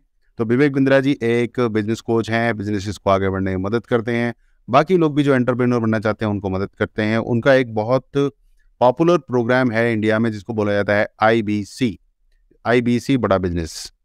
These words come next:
तो जो आईबीसी है वो एक एफिलिएट मार्केटिंग बिजनेस मॉडल है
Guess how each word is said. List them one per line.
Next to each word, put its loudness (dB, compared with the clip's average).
तो -6
जो -2
आईबीसी 2
है 2
वो 2
एक -2
एफिलिएट 0
मार्केटिंग 0
बिजनेस -4
मॉडल 0
है 0